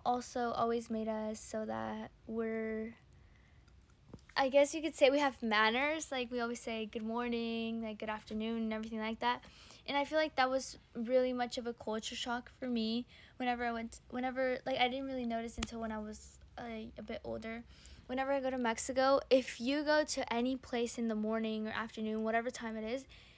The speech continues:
you walk in, you have to say good morning to everyone. You say buenos dias when you walk in. You say buenas tardes.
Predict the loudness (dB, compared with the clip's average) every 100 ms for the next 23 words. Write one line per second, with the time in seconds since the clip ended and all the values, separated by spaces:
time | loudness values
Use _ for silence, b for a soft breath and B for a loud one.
0 | b -2 8 8 8 4 0 0 0 2
1 | 0 -2 0 0 0 0 0 -2 -2 -4
2 | -2 -4 -4 -6 -6 -4 -4 -4 -4 -2
3 | -2 -4 -4 -6 -8 -8 -6 -4 -6 -8
4 | -8 -6 -6 -6 -4 -4 -4 -4 -4 -4
5 | -4 -8